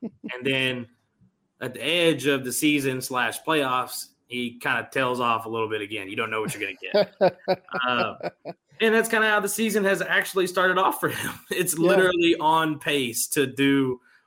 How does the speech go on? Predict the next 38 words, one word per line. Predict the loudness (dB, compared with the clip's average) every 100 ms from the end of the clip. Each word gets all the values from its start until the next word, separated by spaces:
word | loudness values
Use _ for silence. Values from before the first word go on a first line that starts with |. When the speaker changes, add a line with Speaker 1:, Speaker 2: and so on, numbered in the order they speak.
| -4
Speaker 2:
what | 2 4 2 2
that | 0 0
graphic, | 0 2 2 0 -4 -6 -6
if | -10
you've | -4
ever, | -2 0
if | -4 -8 -6
anybody's | -4 -2 -2 -2
ever | -2
seen | -4 -4 -4
it | -6
that's | -6
listening | -4 -4 -4
right | -6 -6
now, | -6 -8 -8
says. | -4 -2 -2 -4 -14 _ _ _ _ -4
And, | -2 -2 -4 -4
uh, | -2 -2
you | -2 0
know, | 0
that's | 0 0
been | -2
a |
part | 0 0 2
of |
those | 2 0 0
early | 2 2 0
struggles, | -2 -2 0 0 -2
you | -4
know, | -4
in | -4 -4
the |
early | -2 0 0
part | 0 0
of | 0
the | -2
season. | 0 -2 0 -6 -8
And | -14